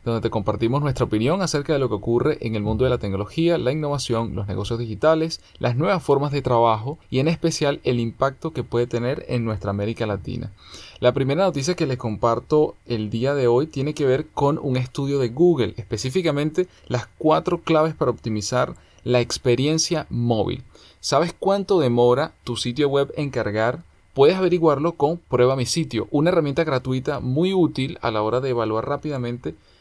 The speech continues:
la velocidad, el rendimiento de tu página web en dispositivos móviles. Google además nos, nos trae y nos recomienda dos cosas muy importantes a tomar en cuenta.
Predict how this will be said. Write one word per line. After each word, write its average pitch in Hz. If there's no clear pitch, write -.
la 110
velocidad, 151
el 113
rendimiento 113
de 127
tu 135
página 123
web 113
en 180
dispositivos 117
móviles. 123
Google 139
además 123
nos, 156
nos 110
trae 131
y 120
nos 110
recomienda 117
dos 131
cosas 139
muy 147
importantes 113
a 131
tomar 101
en 104
cuenta. 104